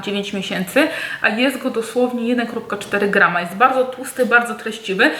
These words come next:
i jeśli mam takie dni, że nie chce mi się robić makijażu, ale potrzebuję dziś wyjść i tak dalej, chcę jakoś wyglądać w miarę świeżo, a spałam pięć godzin albo mniej,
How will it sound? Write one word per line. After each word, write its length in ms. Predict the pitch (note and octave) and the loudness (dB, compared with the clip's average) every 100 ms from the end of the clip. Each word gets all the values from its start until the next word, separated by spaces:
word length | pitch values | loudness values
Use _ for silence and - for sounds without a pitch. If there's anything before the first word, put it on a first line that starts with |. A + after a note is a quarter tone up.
| - - - - | -6 -10 -6 0
i 260 | A3 G#3+ | 2 2
jeśli 180 | B3 C#4 | 0 0
mam 60 | B3 | -2
takie 180 | B3 | 0
dni, 240 | G#3+ A#3 A#3 | 2 4 4
że 100 | A3+ | 4
nie 100 | A#3+ | 0
chce 120 | A#3 | 0
mi 60 | A#3 | 0
się 120 | A3 | 0
robić 200 | G#3+ A3 | 0 0
makijażu, 440 | A3 - G#3+ A#3 | -2 0 2 2
ale 100 | A#3 | 2
potrzebuję 440 | A3+ G#3 A3 A#3 A3+ | 0 -2 2 4 4
dziś 260 | A#3 G#3+ | 2 2
wyjść 500 | G3 G#3 G#3 G3+ - | 4 6 6 2 -2
i 60 | G#3+ | 0
tak 160 | G3+ | 2
dalej, 260 | G3 G3+ G3 | 4 4 4
chcę 160 | - G#3 | 2 -2
jakoś 200 | A3 G3+ | 0 -4
wyglądać 300 | G#3 G3 F#3+ | -4 -4 0
w 40 | |
miarę 200 | G3+ G3+ | 0 0
świeżo, 460 | - G#3 G#3 G3+ - | -4 -4 -4 -2 -4
a 40 | |
spałam 280 | - G3 G3 | -2 -2 0
pięć 260 | G#3+ G3+ | 2 2
godzin 380 | G3 G3 G3 G3 | 4 4 4 4
albo 240 | D3+ G3 G3 | 4 4 2
mniej, 340 | F#3+ G3+ | 2 2